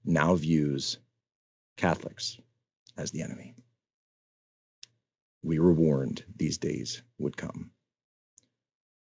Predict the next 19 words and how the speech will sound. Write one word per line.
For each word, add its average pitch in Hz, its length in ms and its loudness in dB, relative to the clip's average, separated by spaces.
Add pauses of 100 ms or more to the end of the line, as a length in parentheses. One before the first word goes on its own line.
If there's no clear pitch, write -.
(380)
Look, 113 120 8
friends, 113 300 12
it's - 440 6
hard 113 380 10
to 87 80 6
trust 95 280 8
anything 87 380 6
these 78 200 -4
days 82 460 -2
or 87 160 4
anyone. - 460 6 (480)
Our 101 80 6
most 113 260 12
important 127 520 6
institutions 98 840 6
are 87 60 -2
being 80 220 4
systemically 98 920 6
destroyed. - 580 -2